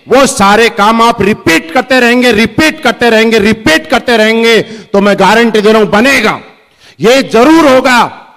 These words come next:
कि आप लोग जब meeting करने के लिए जाते हैं, तो कई बार आप दस लोगों से meeting करने के लिए जाते हैं और पता चलता है कि एक भी आदमी नहीं मिला। आप बड़ी उम्मीद के साथ kit लेके जाते हैं और आप ऐसा सोच के जाते हैं कि मैं ज्वाइन कराने के लिए लोगों को जाऊंगा,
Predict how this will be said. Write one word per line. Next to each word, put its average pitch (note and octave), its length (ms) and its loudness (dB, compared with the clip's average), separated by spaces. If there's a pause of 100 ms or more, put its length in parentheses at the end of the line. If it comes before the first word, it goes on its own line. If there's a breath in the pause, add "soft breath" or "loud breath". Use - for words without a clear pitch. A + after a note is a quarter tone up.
(240)
कि G#3 60 -2
आप A#3 260 0
लोग B3+ 180 2
जब A3+ 140 0
meeting A3+ 380 -2
करने A#3+ 240 -2
के A#3 100 -4
लिए A3 140 0
जाते G#3 320 -2
हैं, A3 380 -2 (440)
तो A#3 100 0
कई C4 340 -2
बार A#3+ 280 0
आप A#3+ 240 0
दस C4+ 180 -2
लोगों B3+ 260 0
से A#3 120 -4
meeting A#3 300 -4
करने A#3 200 -4
के A3+ 80 -4
लिए A3 100 -2
जाते G#3+ 260 -2
हैं A#3+ 60 0
और A#3+ 60 0
पता A3+ 240 -2
चलता G#3+ 280 -4
है G3+ 240 -2 (260 loud breath)
कि G#3 60 -4
एक A#3 380 -2
भी A#3 60 -2
आदमी G#3 320 -2
नहीं G3+ 140 -2
मिला। D#3 260 -6 (540 soft breath)
आप C4+ 220 0
बड़ी C4+ 200 0
उम्मीद C#4 520 2
के C4+ 120 -2
साथ C4 240 0
kit B3+ 320 -6
लेके B3 240 0
जाते A3+ 380 0
हैं - 260 -6 (220 loud breath)
और G#3+ 160 2
आप B3 240 2
ऐसा A#3+ 240 0
सोच D4 340 0
के B3+ 120 -4
जाते A#3 260 -2
हैं B3+ 180 0
कि B3 100 -4
मैं A3+ 140 0
ज्वाइन B3+ 260 2
कराने A#3 320 0
के A3+ 80 -2
लिए A3+ 100 2
लोगों A3+ 260 2
को G#3+ 100 2
जाऊंगा, A#3+ 580 2